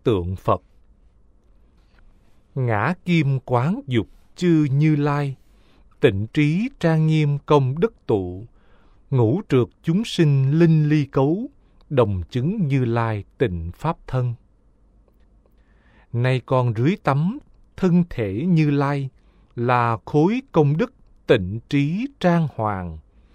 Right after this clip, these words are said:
cầu nguyện chúng sinh hết sạch dơ bẩn, cùng thực hiện được pháp thân Như Lai.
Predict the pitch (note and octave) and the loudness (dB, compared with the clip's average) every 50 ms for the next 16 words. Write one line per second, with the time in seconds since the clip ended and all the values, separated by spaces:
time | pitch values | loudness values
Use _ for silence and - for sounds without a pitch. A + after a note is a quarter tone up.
0 | _ _ _ _ _ _ - C3+ C3 B2+ B2 A#2 A2+ G#2+ G2 F#2+ G#2 - - F3 | _ _ _ _ _ _ 0 2 2 4 2 2 0 -2 -2 -4 -6 -4 -2 -2
1 | F3 A#3 C4 - - - F3 D#3 D3+ D3 C#3+ C3+ - _ _ - - - - - | -2 -2 -4 -4 0 0 2 2 2 0 -2 -6 -8 _ _ -20 -20 -20 -10 -4
2 | - G#3+ B3+ - - - - - B2+ - _ _ - E3+ E3+ D#3+ F#3+ F#3+ F3+ D#3+ | -2 -2 -2 -4 -8 -8 -4 -4 -4 -4 _ _ -10 -6 -2 0 2 2 0 0
3 | C3 A#2 G#2 G2 G2+ A#2 D#3 B3 - _ _ _ _ _ _ _ _ _ - D3+ | 0 -2 -2 -2 -2 -6 -8 -10 -12 _ _ _ _ _ _ _ _ _ 0 0
4 | C#3 B2 G#2 - - - A2+ - _ _ - A#2+ A#2 A2 G2+ G#2+ A#2 A2+ A#2 A2 | 2 2 0 -4 -6 -8 -10 -10 _ _ -10 -6 -6 -4 -4 -6 -4 -2 -2 -2
5 | G#2+ G2+ _ _ _ _ _ _ - - - - F3 G3 A3 - - - - C#3+ | -2 -4 _ _ _ _ _ _ -20 -12 -6 -2 -2 -2 -2 -4 -6 -4 -2 -2
6 | C3 B2 B2+ B2+ C3+ C#3+ D3 C#3+ C#3 C#3 C#3 C#3 D3 D3 | 0 0 0 0 0 0 0 0 0 -2 -2 -4 -4 -6